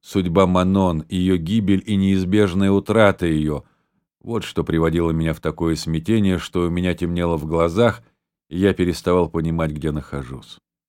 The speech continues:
Я завидовал жребию Сен-Эле. Быстрая смерть казалась мне единственным избавлением от моих мук. Однако именно эта мысль вернула мне здравый рассудок и дала силы принять решение.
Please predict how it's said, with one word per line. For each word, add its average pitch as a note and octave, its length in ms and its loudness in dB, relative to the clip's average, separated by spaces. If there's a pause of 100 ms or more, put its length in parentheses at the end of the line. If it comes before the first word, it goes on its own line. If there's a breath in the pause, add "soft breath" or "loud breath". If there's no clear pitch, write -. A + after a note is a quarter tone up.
(600)
Я A2+ 220 4
завидовал G#2 540 6
жребию G2 440 2
Сен-Эле. F#2+ 680 0 (680)
Быстрая A2 460 0
смерть A2+ 360 0
казалась G2 500 2
мне F#2+ 120 0
единственным F2+ 760 -2
избавлением E2 720 -2
от D2+ 140 -6
моих D#2 360 -6
мук. C#2+ 340 -10 (1400)
Однако E3+ 380 2
именно D3 520 4
эта C#3+ 440 2
мысль B2+ 360 2
вернула A2+ 420 4
мне A2 180 4
здравый G#2 460 4
рассудок G#2 600 0
и E2 60 -4
дала E2 240 0
силы F2+ 300 0
принять F2 360 -2
решение. F2 680 -4